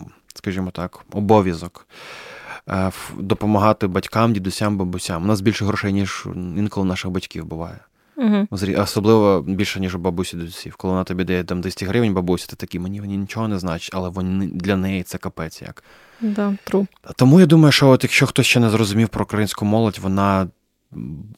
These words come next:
Speaker 1: взяла на себе більше, ніж бере, бере, беруть західна, західна молодь і американська молодь. Ми включаємо, що ми маємо нести відповідальність за наших батьків і баб-, дідусів, бабусів.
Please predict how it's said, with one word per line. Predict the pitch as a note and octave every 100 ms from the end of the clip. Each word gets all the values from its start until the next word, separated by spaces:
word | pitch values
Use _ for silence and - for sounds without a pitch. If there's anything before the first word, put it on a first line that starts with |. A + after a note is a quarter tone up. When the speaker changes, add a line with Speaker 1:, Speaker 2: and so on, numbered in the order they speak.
| -
Speaker 1:
взяла | G#2+ A2+ A#2+
на | B2
себе | A2+ A#2 G#2
більше, | F#2+ A2+ A2 G2+
ніж | F#2
бере, | F2 F#2+ F#2
бере, | E2+ F#2+ F#2 F#2
беруть | F2 F#2+ G2
західна, | E2+ F2 - D#2+ D#2+ D#2 D#2+ E2 E2+
західна | F#2 - E2+ E2
молодь | E2 D#2+ D#2+
і |
американська | D#2+ D2 - D#2+ -
молодь. | C2+ A1+ - -
Ми | - F#2 G#2 G#2 G#2 - - - - - _ - - -
включаємо, | - - A2 B2 A2+ G2+
що | F#2+ G#2
ми | G2+
маємо | G2 G2 F#2+ F#2+
нести | E2+ F#2+ - F#2+
відповідальність | F#2 F#2+ F#2+ G2 F#2 F2+
за |
наших | F2+ - F2+
батьків | - - F#2 -
і | E2+
баб-, | D#2+ D#2+ D2+
дідусів, | E2+ F2 F2 E2
бабусів. | D#2 D#2+ - -